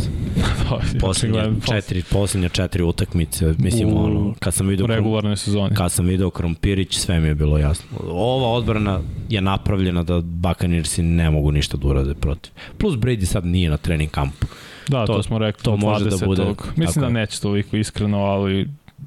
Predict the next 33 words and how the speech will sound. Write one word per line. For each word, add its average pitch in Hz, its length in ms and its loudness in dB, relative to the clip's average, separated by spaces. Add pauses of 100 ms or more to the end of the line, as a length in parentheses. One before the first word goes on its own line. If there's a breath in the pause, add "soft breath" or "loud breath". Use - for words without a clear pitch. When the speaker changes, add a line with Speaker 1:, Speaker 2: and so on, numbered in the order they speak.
(500)
Speaker 2:
Znaš 147 260 0
na 180 60 0
šta - 140 0
može 104 240 2
da 80 120 -2
utiče? - 380 -4
Može 95 340 0
da 101 100 2
utiče 107 320 -2
na 92 180 2
hemiju 104 480 2
sa - 180 0
ovim 92 180 4
drugim. 80 380 2 (1000 loud breath)
Igračima, 80 520 2
Speaker 1:
Sa 67 180 -2
Speaker 2:
znaš. 120 100 0
Speaker 1:
novim 120 160 0
hvatačima. 107 500 -2
Speaker 2:
Tako 120 320 0
je, - 100 -2 (100)
jer 90 160 2 (100)
Julio, 131 380 2 (240)
znaš, 113 260 -2
sad - 80 -2
Speaker 1:
Dobro, 160 160 0
Speaker 2:
ne 98 60 0
Speaker 1:
Cage 98 100 0
je 120 60 -2
Speaker 2:
vežba 110 200 0
s - 40 2
Speaker 1:
povređen. 113 380 0
Speaker 2:
njim. 120 160 2